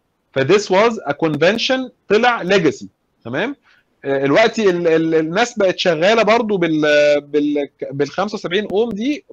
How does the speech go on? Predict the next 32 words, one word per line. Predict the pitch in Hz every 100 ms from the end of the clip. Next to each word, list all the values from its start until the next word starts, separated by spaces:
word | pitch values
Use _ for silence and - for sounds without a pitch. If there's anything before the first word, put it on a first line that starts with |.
| 156
كملت | 170 175 240 240
على | 180 175
نفس | 220 -
الليجاسي | 175 208 208 190
نمبر، | 160 143 107 92 -
والدايبول | 143 156 185 190 226 285 285
طلع | 254 247
الامبيدنس | 240 180 175 233 233 196
بتاعته | - 220 220
كده، | 190 190 120 113 117
تمام؟ | 123 175 294 _ - -
فقالوا | 196 269
خلاص | 294 294 269
اتس | 220 226
اوكي، | - 240
يبقى | 185
انا | 214
مش | 226 -
محتاج | 196 226 202
ماتشنج. | 202 196 - 117 _ _ -
طيب | 156 156
بالنسبه | 165 247 247
للترانسميتر، | 202 190 175 156 175 175 147 - -
الترانسميتر | - 151 147 202 208
اللي | 185
هو | 196
مين | 190 190
بقى؟ | 175 151
انت | -
بتتكلم | - 151 190 196
على | 151 139
مين؟ | 151 160